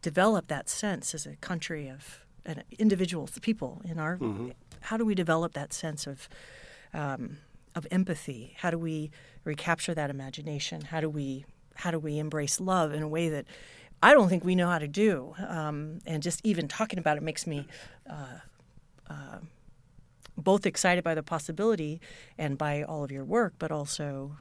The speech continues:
Speaker 1: really, uh, feels like a lot,
Speaker 2: It
Speaker 1: you
Speaker 2: does
Speaker 1: know.
Speaker 2: feel like a lot, but, you know, one of the things that you're hearing is this demand to be accountable, right? So you have to be account-, so, you know, part of the ways that you develop empathy is like,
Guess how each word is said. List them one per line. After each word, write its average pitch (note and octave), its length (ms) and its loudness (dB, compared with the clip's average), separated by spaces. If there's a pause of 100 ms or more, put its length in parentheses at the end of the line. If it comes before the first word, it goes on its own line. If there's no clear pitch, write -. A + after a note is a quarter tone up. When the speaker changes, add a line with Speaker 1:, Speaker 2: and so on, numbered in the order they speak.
Speaker 1:
really, D3+ 420 0 (720)
uh, - 320 -12 (300)
feels F3 280 -4
like D3 120 -6
a D3+ 40 -8
lot, C#3+ 380 -6 (440)
Speaker 2:
It E3+ 80 -6
Speaker 1:
you D3+ 40 -2
Speaker 2:
does F#3 180 0
Speaker 1:
know. D3+ 60 2
Speaker 2:
feel B2+ 60 4
like A#2 160 0
a A#2+ 40 -2
lot, G#2+ 220 -4
but, A#2 100 -4
you A#2 80 0
know, A#2 120 0
one A#2 160 -2
of A#2 100 -4
the A2+ 80 -10
things G#2 260 -6
that G2 100 -8
you're F#2 120 -8
hearing G2+ 480 -4
is G2+ 480 -6 (440)
this A#2 140 -2
demand A2+ 400 -2
to G#2+ 60 -8
be G2 100 -4
accountable, G2 640 -8 (960)
right? G2+ 140 -8
So - 100 -4
you A#2 60 2
have A#2 80 -2
to G#2+ 60 -14
be G2 80 -8
account-, C3+ 500 -2 (100)
so, B2+ 160 2
you C3 120 4
know, B2 80 4
part F3+ 160 4
of E3 60 4
the B2+ 60 2
ways G#2 220 0
that G#2 60 -4
you G#2 140 -2
develop F#2+ 360 -6
empathy F3 300 -4
is F#2+ 120 -6
like, - 140 -10